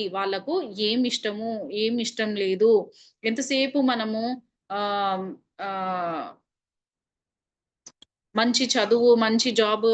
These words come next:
మంచి మ్యారేజ్, మంచి పిల్లని చూసి పెళ్లి చేయాలి, ఆహ్, లేకపోతే మంచి అబ్బాయిని చూసి పెళ్లి చేయాలి, ఎంతసేపు మనకి ఇదే ఉంటదన్నమాట. వాళ్ళకి,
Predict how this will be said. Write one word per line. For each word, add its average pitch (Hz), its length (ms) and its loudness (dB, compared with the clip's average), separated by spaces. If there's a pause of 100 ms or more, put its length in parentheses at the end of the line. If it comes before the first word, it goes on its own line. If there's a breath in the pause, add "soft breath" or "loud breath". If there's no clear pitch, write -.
(140)
మంచి 226 320 -2 (180)
మ్యారేజ్, 208 460 -2
మంచి 226 280 -2
పిల్లని 220 320 0
చూసి 214 200 -2
పెళ్లి 208 220 0
చేయాలి, 202 440 0 (360 loud breath)
ఆహ్, 214 140 -2
లేకపోతే 220 320 0
మంచి 214 280 -2
అబ్బాయిని 208 320 -2
చూసి 226 180 -8
పెళ్లి 208 220 -6
చేయాలి, 202 380 0 (360 soft breath)
ఎంతసేపు 285 480 0
మనకి 285 340 4
ఇదే 262 240 2
ఉంటదన్నమాట. 254 680 -2 (220)
వాళ్ళకి, 220 340 0